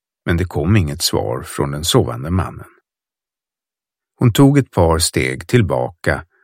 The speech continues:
och sprang sedan ut i vattnet. Till en början tog hon långa, smidiga kliv, men så slog en liten bränning mot knäna på henne.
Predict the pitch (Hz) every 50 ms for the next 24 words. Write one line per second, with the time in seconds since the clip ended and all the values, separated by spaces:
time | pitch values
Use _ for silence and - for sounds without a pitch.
0 | _ _ _ _ - 95 101 98 - - - - - - 113 113 117 120 117 113
1 | 113 113 101 - - 110 90 - - 82 76 62 - - - 90 80 67 - -
2 | - - 113 107 - _ - - - _ _ _ _ _ _ _ _ _ _ _
3 | _ _ _ _ _ _ _ _ _ _ _ _ _ _ _ _ _ - 147 143
4 | 151 160 156 165 156 143 143 151 156 156 151 143 - - 104 90 82 95 95 98
5 | 98 98 120 131 117 92 90 92 110 110 107 98 - - 139 131 110 71 - -
6 | 67 67 73 90 90 - - - - - - - - - - _ _ _ _ _
7 | _ _ _ - 110 110 113 113 120 117 101 - _ _ _ _ - - - 139
8 | 131 - - 101 85 80 80 82 85 92 90 90 90 87 - 104 101 101 120 131
9 | 107 78 69 71 85 92 98 95 95 98 98 - - 98 78 76 80 90 104 104
10 | 98 - 64 53 53 107 - -